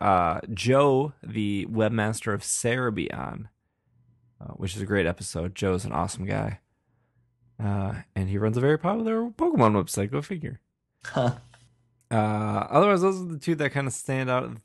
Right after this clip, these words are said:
Speaker 1: top of my head. Uh, I know we were, we were originally gonna make, I was originally gonna make a, like, a favorites playlist on, uh, SoundCloud for people who do
Speaker 2: Oh,
Speaker 1: just,
Speaker 2: that's a
Speaker 1: like,
Speaker 2: good
Speaker 1: s-,
Speaker 2: idea.
Speaker 1: start listening, but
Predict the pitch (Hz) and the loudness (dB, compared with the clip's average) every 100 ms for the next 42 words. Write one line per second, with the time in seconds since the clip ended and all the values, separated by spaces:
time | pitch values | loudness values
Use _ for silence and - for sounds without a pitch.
0 | - 127 - 113 113 110 101 139 131 120 | -8 -8 -6 -6 -2 -2 -2 0 2 2
1 | 135 135 _ _ _ _ _ _ _ - | 0 -10 _ _ _ _ _ _ _ -8
2 | 113 113 113 127 139 139 123 120 117 107 | -4 -2 0 2 2 2 4 4 4 2
3 | 135 160 143 165 156 131 113 113 113 92 | 2 2 2 -2 -4 -4 -4 -4 -4 -4
4 | 117 117 127 123 110 110 107 101 - - | -4 -2 -4 -4 -6 -4 -4 -6 -10 -14
5 | - - 135 - - 120 110 98 - 101 | -14 -12 -12 -4 2 2 2 -4 -4 -4
6 | 95 87 - - 95 95 92 95 95 85 | -2 -4 -6 -8 -4 -2 -2 -4 -4 -4
7 | 95 - 104 107 98 95 92 - _ _ | -6 -2 -2 -2 -4 -4 -4 -10 _ _
8 | - 98 - 131 107 101 107 90 107 123 | -10 -8 0 0 2 0 0 2 4 4
9 | 120 95 - - - - - - 107 - | 2 -2 -6 -6 -10 -10 -8 -8 -4 0
10 | 85 65 95 104 101 95 73 | 0 -2 -4 -4 -6 -6 -10